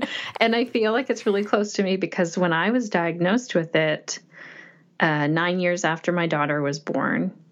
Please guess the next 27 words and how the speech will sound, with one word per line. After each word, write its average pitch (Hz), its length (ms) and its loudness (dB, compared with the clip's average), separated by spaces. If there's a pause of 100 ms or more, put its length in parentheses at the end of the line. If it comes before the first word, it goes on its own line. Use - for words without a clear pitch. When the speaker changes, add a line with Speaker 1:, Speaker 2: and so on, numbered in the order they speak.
(120)
Speaker 2:
it 202 300 0
was 170 540 0
about 156 420 -2
the - 80 0
gap, - 420 -2
or 185 160 2
it - 120 -4
seemed 226 340 2
to 180 100 -4
be - 260 -2
in 160 500 0
the 151 100 -2
people 160 360 0
that 151 300 -2
I 160 240 0
was 151 420 -2
learning 156 420 2
from. - 340 0
So, 156 360 -2 (120)
and 180 140 2
I 185 100 0
was 202 140 2
learning 175 300 -2
for 160 140 -4
my 151 180 0
own 156 180 0
body. 139 520 -2